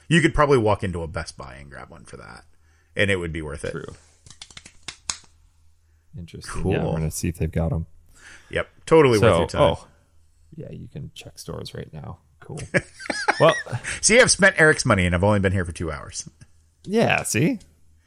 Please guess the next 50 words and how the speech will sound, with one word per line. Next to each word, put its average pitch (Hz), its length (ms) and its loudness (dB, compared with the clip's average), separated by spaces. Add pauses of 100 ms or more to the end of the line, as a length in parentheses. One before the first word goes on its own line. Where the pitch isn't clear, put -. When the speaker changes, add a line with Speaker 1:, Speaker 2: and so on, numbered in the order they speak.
Speaker 2:
It 110 120 -4
doesn't 101 120 2
Speaker 1:
So, 208 80 6
yeah, 339 240 4
Speaker 2:
change. 113 100 4
Speaker 1:
we'll 175 120 8
have 285 120 4
to 208 80 6
orchestrate 175 500 4
a 139 40 2
get-together 104 480 0
sometime 85 440 -6
soon. 78 420 -8 (160)
I'm, 90 180 -4
uh, 87 320 0 (100)
I'm 92 80 -8
hoping 101 220 -2
Tom 95 260 -4
gets 165 220 -8
settled, 101 480 0
and 85 240 -4
then 82 180 -6 (280)
hopefully 127 360 2
I 101 80 4
can 101 140 -4
get 92 180 -2
my 98 140 0
place 95 280 -2
bought, 90 480 0
and 85 240 -4
then 85 120 -4
you'll 90 220 -2
have 95 140 0
your 82 160 -6
new 87 160 -6
place, 92 360 -4
and 82 80 -8
hopefully 92 240 -6
we'll 87 160 -6
be 90 180 -6
in 82 180 -8
within 82 260 -6
just 82 180 -10
a - 20 -16
couple 76 220 -8
hours 73 240 -8
flight - 240 -14
of - 80 -16
each - 160 -12
other. 69 240 -12